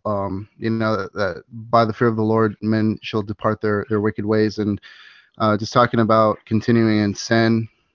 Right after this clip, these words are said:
and not having that fear. Uh, Hebrews ten verses twenty-six through twenty-seven reads, "For if we go on sinning deliberately after receiving the knowledge of the truth, there no longer remains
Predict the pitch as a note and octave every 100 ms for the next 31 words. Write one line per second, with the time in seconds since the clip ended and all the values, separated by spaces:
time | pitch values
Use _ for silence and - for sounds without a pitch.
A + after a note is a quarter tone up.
0 | _ _ - G#2+ G#2 G2+ - A2+ G#2+ A2+
1 | A2 A2 G#2 - A#2 A2+ A2+ - - -
2 | - - _ - A#2 A2+ G#2+ G#2+ A2 B2+
3 | C3 B2+ A#2 - - - B2+ B2+ B2 -
4 | - A#2+ - A#2+ A2 - A#2+ A2+ A#2+ -
5 | - A2 - A#2 G#2+ A#2+ A2+ G#2+ A2+ A2
6 | - A#2+ A2+ A#2 G#2+ B2+ B2+ B2+ G#2+ B2+
7 | B2 A#2 A2 A2 B2 B2+ G#2 A2 G#2 G#2+
8 | A2+ A2+ A2+ G#2+ - A#2+ A2+ G#2+ A2 A2+
9 | A2 G2+ G2 - A2+ A2+ A2 A2 A2 A2
10 | A2+ G#2+ G#2+ G#2+ A#2+ B2 A#2+